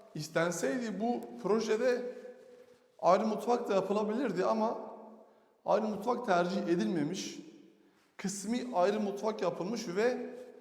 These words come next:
ortaya bu şekilde büyük bir salonlu villa çıkmış değerli dostlar. Bakın burada büyükçe bir televizyon ünitesi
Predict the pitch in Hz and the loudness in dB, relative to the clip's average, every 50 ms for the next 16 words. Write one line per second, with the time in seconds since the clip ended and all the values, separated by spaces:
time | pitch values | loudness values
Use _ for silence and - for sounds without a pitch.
0 | - - - - _ - - _ _ - 208 233 233 202 - 185 208 220 202 214 | -20 -20 -20 -20 _ -20 -20 _ _ 0 2 2 2 2 0 0 0 0 0 -2
1 | 202 - 202 180 185 190 175 160 160 147 143 143 151 185 196 226 226 - - 170 | -2 -2 -2 -2 -2 -4 -4 -2 -4 -4 -4 -6 -4 -2 -2 -2 -2 -4 -6 -6
2 | 202 226 220 - - - - - - - - - - _ _ _ _ - - - | -6 -6 -6 -8 -14 -18 -20 -20 -20 -20 -20 -20 -20 _ _ _ _ -16 0 2
3 | 240 214 190 175 170 180 208 214 208 214 214 202 - - - - 160 151 - 160 | 2 4 4 2 0 -2 -2 -4 0 0 0 0 0 -2 -4 -6 -6 -4 0 2
4 | 156 165 180 180 170 165 - 160 156 170 208 190 - 180 165 170 226 220 180 175 | 2 4 4 2 0 -2 -2 -4 -4 -4 -4 -4 -4 -6 -4 -4 -4 -2 0 2
5 | 196 202 - - - - - - - - - - - - - - _ _ _ _ | 2 0 0 -4 -8 -10 -12 -14 -16 -18 -20 -20 -20 -20 -20 -20 _ _ _ _
6 | _ 170 185 202 233 226 - 185 185 165 160 190 214 202 - - - - - 202 | _ -6 -2 -2 -2 -2 0 2 2 2 2 0 -2 -4 -6 -8 -12 -2 0 4
7 | 190 196 185 185 185 190 185 180 180 180 185 190 185 - 185 165 156 - 185 208 | 6 6 6 4 2 0 -2 -2 -2 -2 -2 -4 0 0 0 0 0 -2 -4 -4
8 | 208 196 208 - - | -4 -4 -8 -10 -12